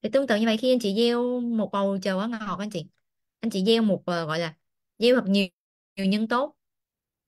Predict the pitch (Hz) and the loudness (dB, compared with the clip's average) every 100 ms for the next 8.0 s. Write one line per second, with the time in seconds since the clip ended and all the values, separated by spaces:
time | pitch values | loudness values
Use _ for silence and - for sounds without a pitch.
0 | _ _ - 185 254 165 - 160 170 165 | _ _ -6 -4 -2 -4 -4 -6 -4 -4
1 | 277 147 185 214 277 359 180 180 214 285 | -4 -2 0 0 0 0 -2 0 -2 -4
2 | - 165 180 _ _ _ _ _ _ _ | -8 -10 -12 _ _ _ _ _ _ _
3 | _ _ _ _ _ _ _ _ _ _ | _ _ _ _ _ _ _ _ _ _
4 | _ _ _ _ _ _ _ - 185 208 | _ _ _ _ _ _ _ -4 0 2
5 | 339 226 165 160 190 190 _ _ _ _ | 2 2 0 -2 -6 -6 _ _ _ _
6 | _ _ _ _ _ _ _ _ _ - | _ _ _ _ _ _ _ _ _ -14
7 | - 254 302 262 240 233 185 233 190 165 | -6 -2 0 2 2 2 -2 -2 -4 -4